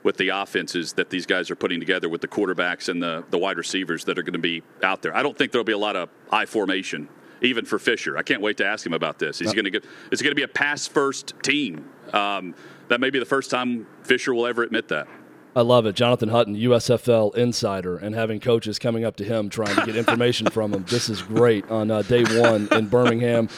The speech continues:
Speaker 2: Hutton, thanks so much. We'll talk to you again, five o'clock Eastern, four o'clock Central. The plan is for Birmingham head coach Skip Holtz to join us, and then Jeff Fisher in that same hour. So we'll talk to you in about an hour and twenty-five minutes.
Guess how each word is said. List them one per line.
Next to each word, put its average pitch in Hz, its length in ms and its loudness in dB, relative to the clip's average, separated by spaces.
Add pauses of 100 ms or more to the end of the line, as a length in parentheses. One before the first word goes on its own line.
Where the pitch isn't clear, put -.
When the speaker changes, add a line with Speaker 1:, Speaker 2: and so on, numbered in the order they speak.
(240)
Speaker 2:
Hutton, 175 180 8
thanks 185 220 4
so 185 80 6
much. 165 220 6
We'll 175 80 6
talk 180 260 6
to 160 60 4
you 151 40 6
again, 143 300 6
five 151 320 6
o'clock 143 380 4
Eastern, 131 480 2 (420)
four 170 200 12
o'clock 147 340 6
Central. 131 340 2
The 113 80 2
plan 165 500 6
is 127 440 6
for 123 440 8
Birmingham 135 760 4
head 120 200 2
coach 123 300 2
Skip 135 260 2
Holtz 151 240 6
to 147 80 -4
join 151 320 6
us, 151 240 2 (340)
and 123 140 2
then 135 140 6
Jeff 139 240 6
Fisher 113 460 4
in 117 180 0
that 113 200 0
same 110 320 0
hour. 95 320 -2
So 110 180 0
we'll 123 160 2
talk 120 260 0
to 127 80 -2
you 113 240 4
in 127 100 0
about 127 300 0
an 120 100 -6
hour 135 300 4
and 131 100 -2
twenty-five 123 460 -2
minutes. 98 340 -6